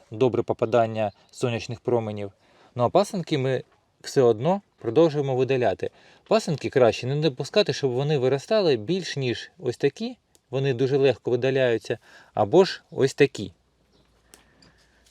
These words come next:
Не допускайте, щоб пасинки доростали отакими великими, тому що вони дуже важко видаляються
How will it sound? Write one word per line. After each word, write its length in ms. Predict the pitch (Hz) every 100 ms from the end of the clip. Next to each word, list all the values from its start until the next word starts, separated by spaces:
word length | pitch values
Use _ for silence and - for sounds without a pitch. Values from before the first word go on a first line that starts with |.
| _ _ _ _ _ _ _ _
Не 140 | 127 170
допускайте, 800 | 175 190 185 - 165 120 120
щоб 240 | 113 147 113
пасинки 760 | - 190 214 131 117 113 101 - _ _ _ _ _ _ _
доростали 720 | 113 131 147 - 147 113 107 -
отакими 540 | 120 139 - 131 113
великими, 640 | 104 127 202 - 117 98 - _ _
тому 240 | 135 147
що 260 | 135 - 117
вони 300 | 110 139 147
дуже 320 | 131 135 135
важко 400 | 131 147 - -
видаляються 720 | 107 107 120 196 147 - 101